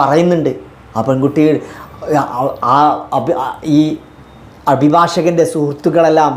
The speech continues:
ഇത്തരത്തിലെ ഏറ്റവും മോശപ്പെട്ട ഡ്രഗ്സിനും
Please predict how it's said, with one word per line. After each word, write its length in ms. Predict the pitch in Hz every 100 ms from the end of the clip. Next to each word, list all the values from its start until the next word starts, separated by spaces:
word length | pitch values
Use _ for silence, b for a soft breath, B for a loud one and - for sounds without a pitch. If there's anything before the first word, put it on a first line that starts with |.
| 131 143
ഇത്തരത്തിലെ 460 | - 165 160 160 151 143
ഏറ്റവും 400 | 143 - 175 170 156
മോശപ്പെട്ട 580 | 156 151 180 - 160 151 131 - B B 131 139
ഡ്രഗ്സിനും 460 | 139 - 170 175